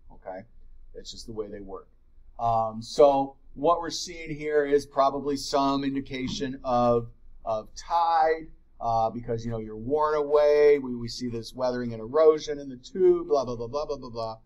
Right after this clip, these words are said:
Then one semester we changed, I don't know if it was a better projector it was in the digital era, I can tell you that.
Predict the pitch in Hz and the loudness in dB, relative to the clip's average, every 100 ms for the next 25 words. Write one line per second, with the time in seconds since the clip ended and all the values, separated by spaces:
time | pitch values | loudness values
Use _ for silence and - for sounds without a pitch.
0 | - - _ 160 160 196 240 - 196 143 | -20 -20 _ -2 2 2 2 -4 0 0
1 | 135 - 151 151 156 165 143 147 143 - | 0 -6 -8 -8 -12 -8 -6 -8 -12 -10
2 | 170 170 151 151 135 120 113 120 117 - | -10 0 2 4 2 -4 -4 -2 -2 -4
3 | 98 147 165 - 185 175 - - - - | -2 2 2 0 -10 -10 -14 -20 -20 -20
4 | - - _ _ _ _ 160 175 233 214 | -20 -20 _ _ _ _ -10 -4 -2 -2
5 | 151 151 135 107 95 90 92 104 113 135 | -4 -4 -2 -2 -4 -8 -10 -12 -14 -8
6 | 113 95 104 95 90 | -8 -8 -6 -6 -8